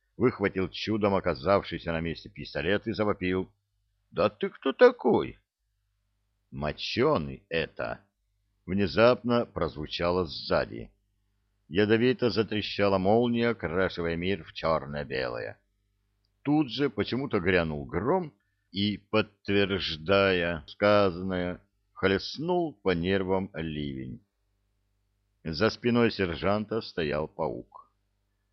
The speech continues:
Внушительных размеров молодой человек держал над ним огромный зонт. Второй такой же амбал раскрыл зонт над Моченым и Гнидой.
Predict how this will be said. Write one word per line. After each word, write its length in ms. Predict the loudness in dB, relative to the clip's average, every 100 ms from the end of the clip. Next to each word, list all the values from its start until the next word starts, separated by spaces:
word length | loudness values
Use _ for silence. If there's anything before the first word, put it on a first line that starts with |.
| _
Внушительных 1120 | 0 2 2 0 -2 -2 -2 -2 -2 -2 0
размеров 680 | 0 0 0 2 2 0 0
молодой 400 | 2 4 4 0
человек 540 | 0 0 2 2 0
держал 480 | 0 -2 0 2 2
над 200 | 0 -4
ним 180 | -4 -4
огромный 460 | -4 -4 -4 -6 -10
зонт. 380 | -6 -6 -8 _ _ _ _ _ _ _ -14
Второй 540 | 0 2 4 2 0
такой 440 | -2 -4 0 0
же 140 | 2 0
амбал 360 | 0 2 2 2
раскрыл 560 | 2 2 0 -2 -2
зонт 360 | 2 2 2 -2
над 220 | -2 -2
Моченым 680 | -2 -6 -4 -4 -2 -2 -4 -6
и 80 | -6
Гнидой. 680 | -4 -2 -2 -2 -2 -4